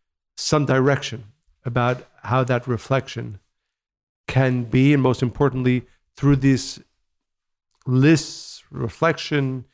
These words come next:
intentions, create a year that will be very different. Even if last year, twenty twenty-one, was an amazing year,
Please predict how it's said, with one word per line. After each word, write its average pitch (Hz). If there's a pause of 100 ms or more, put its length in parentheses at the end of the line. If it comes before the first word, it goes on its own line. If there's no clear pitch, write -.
(240)
intentions, 127 (380)
create 143
a 139
year 127
that 117
will 139
be 123
very 123
different. 117 (840)
Even 147
if 127
last 135
year, 131
twenty 127
twenty-one, 127
was 123
an 117
amazing 120
year, 143